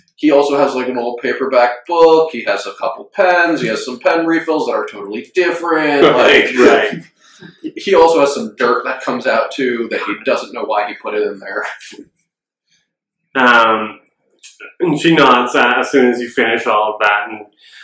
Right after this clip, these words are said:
Speaker 2: uh, goes back behind the bar next to Rusty. "What do you want?"
Speaker 1: And
Speaker 2: "Your
Speaker 1: it's
Speaker 2: friends are fine.
Speaker 1: Yes.
Speaker 2: No change."
Speaker 1: We're, Rusty told us. Um, this is Ria.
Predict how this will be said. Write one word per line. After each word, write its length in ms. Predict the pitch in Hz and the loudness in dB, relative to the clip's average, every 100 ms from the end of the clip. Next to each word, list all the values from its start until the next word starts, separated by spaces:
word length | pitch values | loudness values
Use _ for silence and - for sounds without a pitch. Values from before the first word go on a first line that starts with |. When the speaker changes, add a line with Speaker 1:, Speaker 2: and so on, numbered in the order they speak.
| - | -4
Speaker 2:
uh, 320 | 139 123 117 - | 0 2 2 4
goes 240 | 147 143 | 6 6
back 240 | 139 123 - | 4 4 2
behind 340 | 127 123 120 | 0 0 0
the 60 | 117 | 0
bar 380 | 117 110 - 110 | 4 4 4 2
next 260 | 104 - | -2 -6
to 60 | 117 | -4
Rusty. 680 | 110 107 - - 101 98 - 82 - _ _ _ _ _ _ _ _ _ _ _ _ | 0 0 -2 -6 -6 -6 -6 -8 -8 _ _ _ _ _ _ _ _ _ _ _ _
"What 220 | - 202 220 | 4 6 6
do 40 | |
you 100 | 214 | 6
want?" 320 | 214 226 233 - _ _ _ _ _ _ _ _ _ | 4 2 0 -6 _ _ _ _ _ _ _ _ _
Speaker 1:
And 120 | 147 160 | 0 6
Speaker 2:
"Your 80 | |
Speaker 1:
it's 100 | 196 | 6
Speaker 2:
friends 260 | 240 254 233 | 8 6 6
are 80 | 165 | 0
fine. 560 | - 170 165 - - - _ _ _ _ | -2 2 4 2 -2 -10 _ _ _ _
Speaker 1:
Yes. 180 | 214 - | 0 4
Speaker 2:
No 200 | 190 190 | 6 4
change." 640 | 190 151 110 101 - - _ _ - | 2 2 0 -4 -14 -20 _ _ -6
Speaker 1:
We're, 240 | 143 143 - _ - - _ _ - _ - - - - | -6 -6 -10 _ -20 -20 _ _ -20 _ -20 -20 -14 -2
Rusty 300 | 139 - 123 | -2 -2 -10
told 240 | - - | -8 -6
us. 240 | - - - | -6 -8 -10
Um, 220 | 113 - _ - _ _ _ _ - | -12 -12 _ -20 _ _ _ _ -10
this 200 | 120 175 | -8 -4
is 240 | 185 131 | -4 -4
Ria. 340 | 202 196 - | -2 0 0